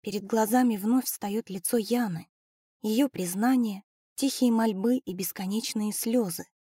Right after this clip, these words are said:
Щека горит огнем от нежных ее прикосновений, а давно затянувшийся и позабытый шрам начинает зудеть с новой силой, вынуждая прокручивать в голове события минувших лет.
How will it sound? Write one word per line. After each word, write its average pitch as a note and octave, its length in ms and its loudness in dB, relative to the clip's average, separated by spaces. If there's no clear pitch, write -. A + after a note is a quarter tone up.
Щека - 540 -2
горит G3+ 380 -2
огнем A#3+ 480 2
от - 220 -6
нежных A#3 440 2
ее G3+ 200 -4
прикосновений, F#3 920 -4
а G#3 120 -2
давно A#3 340 4
затянувшийся B3+ 760 2
и A3 40 -4
позабытый G#3+ 580 -2
шрам A#3+ 440 2
начинает D4 520 6
зудеть A#3 340 2
с - 100 -8
новой G#3+ 320 -2
силой, E3 580 -6
вынуждая A3 520 0
прокручивать G#3+ 640 -6
в F#3 40 -6
голове G#3+ 500 -2
события A3+ 540 0
минувших G#3+ 600 -4
лет. G3 380 -8